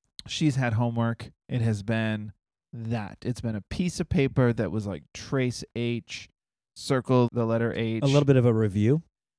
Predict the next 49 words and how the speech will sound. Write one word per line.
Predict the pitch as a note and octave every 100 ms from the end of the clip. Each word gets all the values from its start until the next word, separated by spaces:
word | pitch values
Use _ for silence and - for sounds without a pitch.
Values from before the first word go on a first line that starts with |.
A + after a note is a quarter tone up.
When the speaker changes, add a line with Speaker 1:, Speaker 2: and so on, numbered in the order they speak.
| -
Speaker 1:
A | A2
bit | G2+
of | A#2 A2
a | G#2+
review. | G#2+ G#2+ A#2+ B2+ B2
Speaker 2:
I | C#3
mean, |
Speaker 1:
and | G3
Speaker 2:
that's | A#3+
what | E3+
I | C#3+
think | D3+
the | B2
Speaker 1:
a | B2
Speaker 2:
first | A#2
couple | A#2+ C#3
weeks | A#2+ D3
of | C#3+
Speaker 1:
rainbow | C#3+
Speaker 2:
school | C#3+ A#2+
is |
a | D3+
Speaker 1:
color | C#3 C#3 C#3
it. | C#3 -
Speaker 2:
Yeah, | C#3 B2 G2+
a | G#2+
little | A#2+ B2
bit | B2
of | A#2
a |
Speaker 1:
Now | A2+ A2 G2
Speaker 2:
review. | G2 G2 -
Speaker 1:
she's | - D#3 B2+ A#2+
doing, | B2+ B2+ B2 A#2 A#2 A#2 _ _ _ _ _ _
again, | D3 G#2 B2 F#2+ E2+ _ _ _ _ _ _ -
kindergarten. | E3 E3 F3+ F3 F3 F3+ F#3 G3+ G3 _ -
Speaker 2:
Uh-huh. | G2+ B2
Speaker 1:
She's | D3+ C3
doing | A#2+ A#2 A2+
full | G#2 - B2+ D3 E3+
days | F#3+ F#3+ F#3+
of | G3+
school | - - C#3+ C#3 C#3 C#3+ -
Speaker 2:
Uh-huh. | A2+ F#2+ A#2+ F#3+
Speaker 1:
in | B2+ D3+ F#3+ G3
person, | - C#3 B2+ - B2+ B2+ G#2+
so | G#2
Speaker 2:
Mm-hmm. | C#3+
Speaker 1:
you | B3